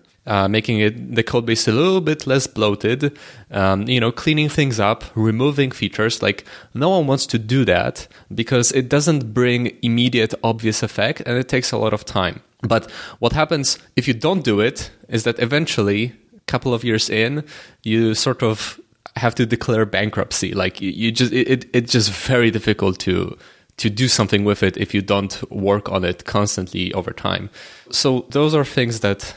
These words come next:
uh, that I spend a lot of my time working on, uh, because, uh, those are hard to appreciate at first,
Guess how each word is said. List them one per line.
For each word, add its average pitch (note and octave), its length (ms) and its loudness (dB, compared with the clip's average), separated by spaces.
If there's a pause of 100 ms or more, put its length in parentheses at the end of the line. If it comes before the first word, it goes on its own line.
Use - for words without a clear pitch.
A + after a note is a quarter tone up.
(140)
uh, G2 220 -2
that G2 180 2
I G2+ 60 4
spend G#2 280 0
a - 20 2
lot G2 140 4
of G2 100 0
my G2 120 -2
time G2+ 260 -2
working G#2+ 320 -2
on, G3 260 0 (380)
uh, G#2+ 160 0
because, A#2+ 720 0
uh, A2 220 2
those B2+ 180 0
are C3+ 80 2
hard C#3+ 280 -2
to B2 100 2
appreciate A#2 500 -2
at A2 140 -2
first, D3 500 -4